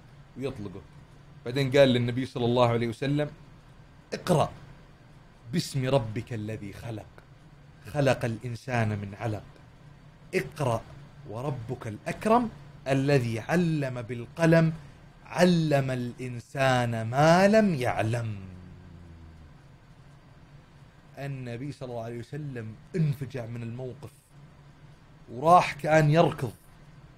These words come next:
وهو بالطريق راجع ويسمع صوت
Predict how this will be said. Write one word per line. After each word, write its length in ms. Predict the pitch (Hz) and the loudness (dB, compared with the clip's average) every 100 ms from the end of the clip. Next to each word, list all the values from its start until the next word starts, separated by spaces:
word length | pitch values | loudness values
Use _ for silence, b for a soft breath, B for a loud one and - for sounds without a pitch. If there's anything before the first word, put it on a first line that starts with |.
| - - - - - | -20 -20 -20 -20 -12
وهو 260 | 135 180 240 | 0 2 6
بالطريق 580 | 226 - 214 233 175 | 6 6 6 6 8
راجع 440 | 202 226 185 269 208 - - - - - - - - - | 8 8 6 2 0 -8 -20 -20 -20 -20 -20 -20 -20 -14
ويسمع 480 | 127 165 - 156 139 | 0 0 0 -2 -2
صوت 760 | 120 165 165 131 - - - | -2 -4 0 0 -2 -14 -20